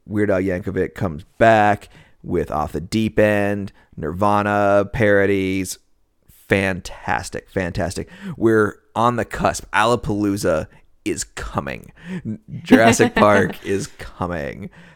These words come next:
Speaker 1: Uh, so yeah, so it, deep diving Vanity Fair wasn't maybe the best use of my time, so I started deep diving Nintendo Power. <laughs>
Speaker 2: That tracks.
Speaker 1: Yeah.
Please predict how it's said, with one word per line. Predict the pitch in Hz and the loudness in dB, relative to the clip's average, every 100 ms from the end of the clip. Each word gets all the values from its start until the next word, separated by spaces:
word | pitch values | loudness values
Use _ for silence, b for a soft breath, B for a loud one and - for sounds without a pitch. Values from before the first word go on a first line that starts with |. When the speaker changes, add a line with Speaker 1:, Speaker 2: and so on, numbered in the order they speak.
| b - | b -6
Speaker 1:
Uh, | 82 78 82 80 80 _ b b b - | -4 -4 -4 -8 -12 _ b b b -20
so | - 98 | -6 -4
yeah, | 95 85 | -2 -4
so | - 95 - - b b - | -4 -4 -6 -12 b b -14
it, | - - _ _ _ _ _ _ 135 | -14 -14 _ _ _ _ _ _ -6
deep | 120 165 | 0 2
diving | 170 160 139 139 127 120 | 8 8 10 8 8 4
Vanity | 120 123 120 | 4 4 4
Fair | 113 123 117 113 | 2 4 4 4
wasn't | 113 117 120 120 104 | 4 4 4 2 -2
maybe | 117 110 113 113 110 | -2 0 0 0 0
the | 107 104 | -2 -4
best | 117 110 101 107 - - - - _ 113 | -6 -2 2 2 0 -8 -10 -18 _ -6
use | 117 123 | -2 0
of | 123 127 | 0 0
my | 127 | -2
time, | 127 135 135 139 - b | 0 -2 -2 -6 -10 b
so | - | -4
I | 147 | 0
started | 208 208 160 | 4 4 4
deep | 151 | -2
diving | 151 147 143 135 | 0 -2 -2 -2
Nintendo | 127 123 135 120 104 | 0 0 2 0 0
Power. | - 110 80 - 196 B B B | 0 0 0 0 -2 B B B
<laughs> | - - | -20 -2
Speaker 2:
That | - 247 | 2 2
tracks. | - 135 - - - | 0 -6 -6 -10 -10
Speaker 1:
Yeah. | - - - | -6 -6 -6